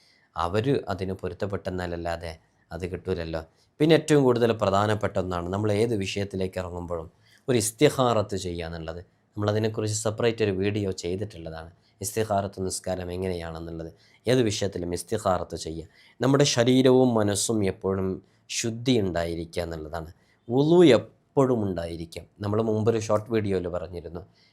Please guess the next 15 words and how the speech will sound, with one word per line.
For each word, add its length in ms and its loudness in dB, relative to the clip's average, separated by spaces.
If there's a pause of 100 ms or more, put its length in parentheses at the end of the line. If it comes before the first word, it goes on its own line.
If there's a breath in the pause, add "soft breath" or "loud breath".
(140)
എൻ്റെ 180 0
പ്രിയമുള്ള 360 2 (100)
ഉമ്മമാരെ, 460 2
ഉപ്പമാരെ, 440 -6 (420)
എപ്പോഴാണ് 420 2
മരണപ്പെടുക 480 2
എന്ന് 120 2
പറയാൻ 300 -2
പറ്റുമോ? 240 -8 (440 soft breath)
നമ്മളൊക്കെ 320 2 (160)
ആഖിബത്ത് 500 2
നന്നായി 420 4
മരണപ്പെടണമെന്ന് 840 -2
ആഗ്രഹിക്കുന്നവരാണ്. 760 -8 (440 soft breath)
ആഖിബത്ത് 640 4